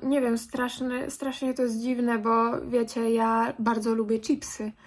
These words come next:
A jak słyszę, jak ktoś siedzi koło mnie i je je, a ja ich nie jem i wiecie, jak ja <laughs> nie gryzę, to nic mi nie zagłusza tamtego jedzenia,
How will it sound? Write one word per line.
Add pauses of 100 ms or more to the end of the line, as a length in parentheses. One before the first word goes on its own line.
(460)
A
jak
słyszę,
jak
ktoś
siedzi
koło
mnie
i
je
je, (340)
a
ja
ich
nie
jem
i
wiecie,
jak
ja
<laughs>
nie
gryzę,
to
nic
mi
nie
zagłusza
tamtego
jedzenia,